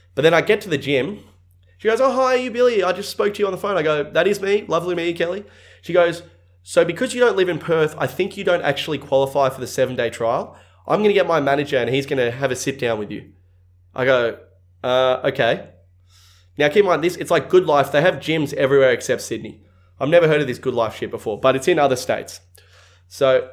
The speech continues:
now I'm sitting, like, in an office waiting for the manager of the whole gym to come. All I wanted was a seven-day free trial, throw a bit of iron around, listen to some, some podcasts, you know, look in the mirror, go, "You know what, Bill? You're one of the great sixes. Keep going."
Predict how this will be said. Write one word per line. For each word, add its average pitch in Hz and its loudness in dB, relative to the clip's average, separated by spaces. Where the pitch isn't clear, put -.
now 147 2
I'm 135 -2
sitting, 165 -2
like, 135 -2
in 135 -4
an 123 0
office 139 -2
waiting 147 4
for 156 -6
the 139 0
manager 131 0
of 110 -4
the 117 -2
whole 123 -2
gym 113 -8
to 120 -10
come. - -14
All 190 4
I 247 6
wanted 196 2
was 135 -2
a 123 -4
seven-day 190 0
free 180 -6
trial, 120 0
throw 165 0
a 202 2
bit 208 6
of 165 2
iron 139 4
around, 135 4
listen 143 -2
to 185 -4
some, 190 -2
some - -2
podcasts, 123 -2
you 139 2
know, 180 0
look 151 0
in 226 0
the 208 2
mirror, 120 -2
go, 147 4
"You 170 -4
know 170 2
what, 175 0
Bill? 202 0
You're 127 -2
one 160 2
of 175 -2
the 160 -6
great 139 2
sixes. 135 -6
Keep - -4
going." 127 -2